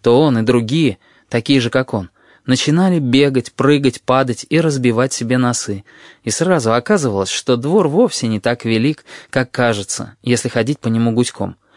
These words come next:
А наоборот, тесен и мал, и поверхность его покрыта чем-то твёрдым, царапавшим коленки.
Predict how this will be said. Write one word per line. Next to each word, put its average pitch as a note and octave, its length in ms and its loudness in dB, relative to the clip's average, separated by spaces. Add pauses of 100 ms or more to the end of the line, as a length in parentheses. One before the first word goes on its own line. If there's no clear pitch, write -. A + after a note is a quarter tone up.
(280)
А A2 140 -2
наоборот, A2 680 0 (180)
тесен C#3 400 0
и C3+ 40 2
мал, C3+ 340 0 (300)
и A#2 100 -2
поверхность C3 600 0
его A2 120 2
покрыта C3+ 480 -2
чем-то D#3 440 -4
твёрдым, A#2+ 680 0 (160)
царапавшим B2 600 -2
коленки. G#2+ 600 -4